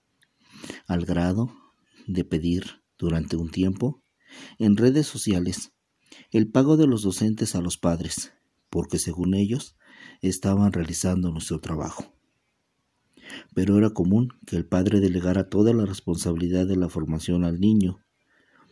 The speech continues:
al docente, desde el académico hasta la generación y aplicación de normas conductuales y valorales.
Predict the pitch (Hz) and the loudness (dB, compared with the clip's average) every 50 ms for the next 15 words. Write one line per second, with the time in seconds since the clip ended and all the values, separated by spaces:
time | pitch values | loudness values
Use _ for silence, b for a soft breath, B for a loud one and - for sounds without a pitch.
0 | b b b b b 90 87 90 85 87 92 95 - 117 120 123 123 - 78 78 | b b b b b -2 0 0 2 0 0 0 0 0 0 0 0 -4 -6 -8
1 | - _ _ _ _ _ _ _ _ _ _ b b b b b 92 92 87 90 | -8 _ _ _ _ _ _ _ _ _ _ b b b b b 0 0 2 2
2 | 92 87 87 85 80 - 90 85 87 101 107 117 123 123 - - 160 165 - _ | 2 2 2 0 -2 -2 -2 0 2 2 2 2 2 -2 -2 -4 -6 -6 -6 _
3 | _ _ b b b b b b b 95 101 - 117 110 113 110 107 117 113 113 | _ _ b b b b b b b -2 -2 0 0 0 0 0 0 0 0 0
4 | 110 110 110 - - 135 139 151 151 147 139 - - - - 101 - 110 107 107 | 0 -2 -2 -2 -2 0 0 0 0 -2 -2 -6 -10 -6 -6 -4 -2 0 0 0
5 | 110 104 101 104 104 104 107 104 - - 87 82 82 - - - 95 92 90 92 | 2 2 2 4 4 4 2 0 0 -2 -2 -2 -4 -4 0 2 2 2 2 0
6 | - - 82 78 78 80 82 80 78 76 76 73 - - - - - | 0 -2 -2 -2 -2 -4 -4 -6 -6 -6 -8 -10 -10 -10 -12 -12 -14